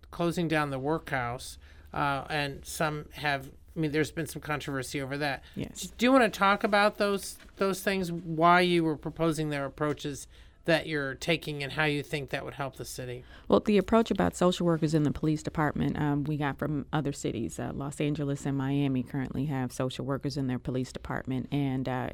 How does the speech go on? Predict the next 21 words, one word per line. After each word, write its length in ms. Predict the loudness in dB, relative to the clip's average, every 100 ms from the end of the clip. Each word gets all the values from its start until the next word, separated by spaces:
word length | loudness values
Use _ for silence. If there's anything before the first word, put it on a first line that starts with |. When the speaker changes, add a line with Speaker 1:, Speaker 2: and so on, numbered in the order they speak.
| -2
Speaker 2:
it 220 | -2 0
has 200 | -2 -2
seen, 440 | -2 -2 -2 -2 -4
and, 200 | -4 -2
and 120 | 0
they've 240 | 0 0 -4 -2
increased 460 | 0 2 0 0
their 100 | -2
satisfaction 760 | -2 -2 -4 -2 -4 -2 -4 -2
amongst, 460 | -2 -2 -4 -6 -14 -14 -6
uh, 280 | -4 -4 -6
citizens 540 | 0 2 2 -2 -4
with 120 | -4 -4
the 60 |
police 300 | -4 -2 -4
department 500 | -6 -4 -4 -2 -2
and 100 | -2
treated 320 | 0 0 0
people 240 | -4 -4 -4
more 200 | -2 -4
humane. 580 | -4 -2 -2 -2 -4